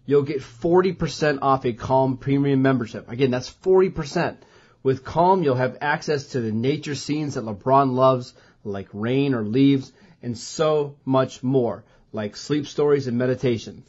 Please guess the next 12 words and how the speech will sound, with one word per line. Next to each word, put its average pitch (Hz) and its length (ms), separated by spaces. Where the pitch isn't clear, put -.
For 151 220
a 139 60
limited 170 420
time, 127 320
our 120 160
listeners 143 420
can 127 240
join 151 260
LeBron 135 400
in 113 140
using 135 300
Calm 117 480